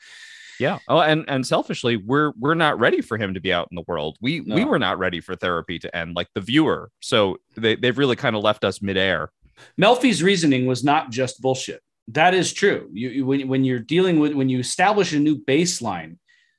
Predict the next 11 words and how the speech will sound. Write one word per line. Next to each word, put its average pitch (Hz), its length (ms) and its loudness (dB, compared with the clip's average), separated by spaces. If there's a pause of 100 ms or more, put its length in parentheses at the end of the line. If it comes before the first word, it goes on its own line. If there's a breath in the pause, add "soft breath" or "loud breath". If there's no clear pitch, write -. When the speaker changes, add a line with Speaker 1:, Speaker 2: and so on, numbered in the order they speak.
(320)
Speaker 2:
and 123 380 0
you 123 120 -4
get 151 240 2
out 151 180 4
of 110 140 0
a 110 60 -8
crisis 156 600 -2
mode, 87 320 -10
you 123 220 -4
can 180 400 0
start, - 420 -6